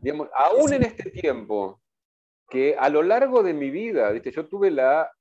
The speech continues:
Speaker 1: increíble experiencia de pasar de un mundo en donde esto que estamos haciendo ahora era absolutamente impensable, o sea, ni, ni siquiera era soñable para mí,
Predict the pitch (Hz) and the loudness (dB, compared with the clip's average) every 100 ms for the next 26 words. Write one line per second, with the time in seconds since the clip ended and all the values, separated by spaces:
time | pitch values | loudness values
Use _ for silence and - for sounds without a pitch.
0 | _ _ _ _ _ _ _ _ _ _ | _ _ _ _ _ _ _ _ _ _
1 | _ _ _ _ _ _ 147 147 143 147 | _ _ _ _ _ _ -14 -14 -6 -2
2 | 180 240 240 220 131 - - 131 185 175 | -2 -2 -2 -2 -4 -14 -8 -4 -2 -4
3 | 123 - 107 104 113 117 110 _ 117 - | -6 -8 -6 -4 -4 -8 -10 _ -8 -2
4 | 196 190 170 180 208 185 139 139 131 165 | -2 0 -6 -6 -6 -6 -6 -6 -4 -6
5 | 190 190 147 165 175 - - 156 147 170 | -4 -6 -4 -6 -6 -10 -10 -4 0 2
6 | 180 170 _ _ _ - 139 120 - - | 2 0 _ _ _ -4 -2 -2 -6 -6
7 | 143 262 220 165 160 196 202 185 139 131 | -4 -4 -2 -2 -4 -4 -4 -6 -8 -12
8 | - 113 110 185 185 131 104 123 117 123 | -8 -8 -2 2 2 2 -2 -2 -2 -6
9 | 135 139 165 202 196 180 - - 110 120 | -10 -8 -2 0 2 2 0 -8 -6 -4
10 | 180 135 104 95 - _ 101 101 101 92 | -2 -2 -2 -6 -6 _ -6 -6 -6 -10